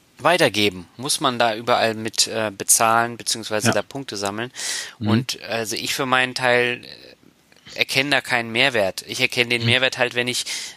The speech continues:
Speaker 1: sowas wie dieses Bonussparen mache, ähm, und da nur
Speaker 2: Mhm.
Speaker 1: die Hälfte zahle und dann
Speaker 2: Mhm.
Speaker 1: nochmal für einen E T F, äh,
Speaker 2: Mhm.
Speaker 1: Geld bekomme, was angelegt wird automatisch,
Speaker 2: Mhm.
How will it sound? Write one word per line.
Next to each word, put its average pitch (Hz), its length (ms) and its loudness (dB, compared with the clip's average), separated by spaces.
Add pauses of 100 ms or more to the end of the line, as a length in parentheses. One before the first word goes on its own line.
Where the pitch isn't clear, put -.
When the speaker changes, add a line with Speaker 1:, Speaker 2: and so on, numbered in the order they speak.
Speaker 1:
sowas 120 400 -2
wie 117 60 -8
dieses 107 280 -4
Bonussparen 123 640 2
mache, 123 380 0 (400)
ähm, 107 280 -2 (180)
und 113 200 -6
da 113 140 4
nur 120 180 -2
Speaker 2:
Mhm. 139 40 4
Speaker 1:
die 113 80 4
Hälfte 143 380 2
zahle 123 340 4
und 113 160 -2
dann 131 140 6
Speaker 2:
Mhm. 147 60 2
Speaker 1:
nochmal 127 420 4
für 123 340 -2
einen 113 200 -4
E 101 140 -2
T 113 180 -2
F, - 300 -2 (420)
äh, 107 220 4
Speaker 2:
Mhm. 104 120 -2
Speaker 1:
Geld 147 260 4
bekomme, 113 520 -2 (480)
was - 160 -2
angelegt 143 480 -2
wird 92 140 -6
automatisch, 101 600 -2
Speaker 2:
Mhm. 147 120 6